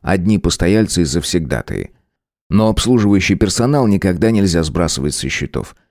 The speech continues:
Если нас серьёзные люди будут дотошно искать, лучше не привлекать внимания. К нам тут же подскакивает официант. Уставший молодой человек в слегка помятом костюме и сам поднимает вилку. "Один момент".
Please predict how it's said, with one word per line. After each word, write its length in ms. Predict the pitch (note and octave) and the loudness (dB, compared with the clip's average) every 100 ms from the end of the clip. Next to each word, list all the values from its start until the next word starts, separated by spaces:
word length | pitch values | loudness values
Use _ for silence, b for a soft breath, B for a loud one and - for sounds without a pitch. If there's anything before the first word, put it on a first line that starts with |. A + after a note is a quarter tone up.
| _ - | _ -4
Если 420 | F2 B2+ - C3 | 0 2 2 2
нас 280 | B2+ F#2+ - | 2 0 0
серьёзные 560 | G2 G2 A#2 G2+ A2+ | 2 4 4 4 2
люди 240 | A2 F#2+ D2 | 4 2 0
будут 380 | C2 F2 E2+ | -2 0 0
дотошно 640 | E2+ G#2 - F2 - C2+ B1+ | 0 0 0 -2 -2 -6 -4
искать, 360 | - A2 G#2 | -2 -2 0
лучше 260 | F2+ F2+ E2+ | -2 -2 -2
не 120 | E2 | -2
привлекать 440 | D#2 D2+ D2+ D2+ | 0 -2 -2 -2
внимания. 520 | D2 D#2+ D2 G1+ G#1+ - _ _ _ - | -2 -2 -2 -6 -12 -16 _ _ _ -4
К 20 | - | 0
нам 220 | F3 E3 | 2 2
тут 160 | E3 | 0
же 100 | A2 | 2
подскакивает 600 | - F2+ - A#2 G#2 F2+ | 0 0 0 0 2 2
официант. 640 | D2 D#2 - C#2+ B1 - - - | 0 -4 -2 -4 -4 -8 -12 -4
Уставший 480 | B2 - D#3 - G2 | -4 0 -2 0 0
молодой 320 | E2 F2 F#2 | 2 0 0
человек 400 | - C#3+ E3 - | 0 2 2 -2
в 20 | |
слегка 380 | - E2+ - B2 | -2 -2 0 -2
помятом 380 | D2 D#2+ - D2+ | 0 -2 -2 -4
костюме 500 | C#2 B1+ - B1+ C#2 | -4 -6 -6 -6 -4
и 20 | |
сам 220 | - C3 | -2 0
поднимает 500 | F2+ - E2+ F#2+ - | 0 -2 0 0 -2
вилку. 520 | D2+ C2+ G#1+ - - _ _ _ _ _ _ _ _ | -2 -4 -4 -10 -12 _ _ _ _ _ _ _ _
"Один 300 | E2+ A2 G3 | -4 2 4
момент". 420 | E3+ C3 A#2 - | 4 4 2 0